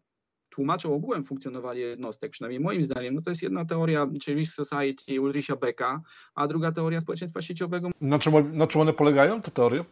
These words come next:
Speaker 1: Społeczeństwo ryzyka, czyli sama obecność w społeczeństwie jest ryzykowna. Czyli abstrahując od tego, że i tak funkcjonują radykalizmy, funkcjonują ekstremizmy,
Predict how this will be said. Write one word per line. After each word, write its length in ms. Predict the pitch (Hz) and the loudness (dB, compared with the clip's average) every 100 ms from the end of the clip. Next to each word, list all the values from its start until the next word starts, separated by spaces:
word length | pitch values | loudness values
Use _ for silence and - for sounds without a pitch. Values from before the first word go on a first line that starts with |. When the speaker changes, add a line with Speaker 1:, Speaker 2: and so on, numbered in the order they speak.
| _ | _
Speaker 1:
Społeczeństwo 500 | - 170 165 170 175 | -8 -4 -4 -4 -4
ryzyka, 440 | 170 165 180 131 | -4 -4 -4 -6
czyli 280 | 113 127 127 | -6 -8 -6
sama 380 | 135 156 156 151 | -4 -2 -2 -4
obecność 500 | 147 151 151 - 156 | -4 -6 -6 -6 -8
w 40 | |
społeczeństwie 680 | - 143 127 - 143 - - | -4 -2 -2 -2 -4 -4 -4
jest 240 | 127 135 127 | -4 -4 -4
ryzykowna. 640 | 131 127 131 110 98 165 - _ _ _ _ _ _ _ _ _ _ - | -4 -4 -4 -4 -6 -12 -16 _ _ _ _ _ _ _ _ _ _ -6
Czyli 120 | 143 | -2
abstrahując 540 | 143 - 160 185 220 196 | -2 0 0 0 0 -2
od 120 | 165 | -4
tego, 240 | 196 190 | -4 -2
że 100 | 165 | -2
i 60 | 165 | -2
tak 220 | 190 180 | -2 -4
funkcjonują 520 | 170 165 156 160 170 | -4 -4 -2 0 2
radykalizmy, 680 | 156 147 139 143 135 120 143 | 0 0 -2 -2 -2 -4 -4
funkcjonują 440 | 147 139 147 156 | -4 -6 -4 0
ekstremizmy, 880 | 156 139 - 143 143 123 117 120 151 | 0 0 -2 0 2 0 -2 -4 -6